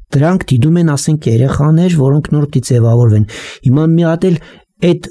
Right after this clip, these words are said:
մտածելակերպ իրենց միջից հանելու և բացատրելու համար, թե ինչու այդպես չպետք է լինի,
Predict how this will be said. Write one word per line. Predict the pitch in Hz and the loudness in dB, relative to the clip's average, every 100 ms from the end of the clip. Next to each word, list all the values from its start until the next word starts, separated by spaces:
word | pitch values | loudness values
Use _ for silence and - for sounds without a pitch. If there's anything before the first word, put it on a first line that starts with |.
| 320 | -2
մտածելակերպ | 160 156 160 156 175 156 151 156 147 | 0 2 0 0 2 0 0 0 0
իրենց | 151 160 151 | 2 0 0
միջից | 139 - 143 | -2 -2 -6
հանելու | - 113 120 139 147 - - 131 | -2 0 2 2 0 -2 -10 -8
և | - 123 | -2 -4
բացատրելու | - 120 113 143 143 147 143 | 0 -2 0 -2 0 2 2
համար, | 139 143 - | 2 0 0
թե | 135 | -2
ինչու | 151 151 139 151 | 2 0 0 -2
այդպես | 151 151 | -2 -4
չպետք | - - 139 - | -4 -4 -4 -2
է | 135 | 0
լինի, | 117 135 | 2 2